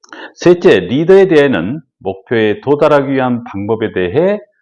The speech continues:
알아보겠습니다. 먼저 계획한 목표를 시각화하라는 것입니다. 단지 머릿속에 저장만 할 것이 아니라 나의 간절한 목표를 글로 써보거나 그림으로 표현한다면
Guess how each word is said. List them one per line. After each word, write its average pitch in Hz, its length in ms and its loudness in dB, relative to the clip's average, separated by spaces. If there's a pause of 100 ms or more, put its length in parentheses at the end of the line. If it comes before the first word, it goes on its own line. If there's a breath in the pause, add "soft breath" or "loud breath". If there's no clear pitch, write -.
(160)
알아보겠습니다. 80 1200 -10 (800 loud breath)
먼저 110 640 0
계획한 139 360 -2
목표를 117 440 -2
시각화하라는 170 1200 -4
것입니다. 90 640 -6 (560)
단지 98 280 -2
머릿속에 135 640 2
저장만 151 560 0
할 123 140 -4
것이 110 240 -4
아니라 78 420 -6 (420)
나의 78 400 -4
간절한 123 520 0
목표를 160 640 0 (760)
글로 156 360 2
써보거나 113 640 -6 (280)
그림으로 80 640 -8
표현한다면 143 840 -2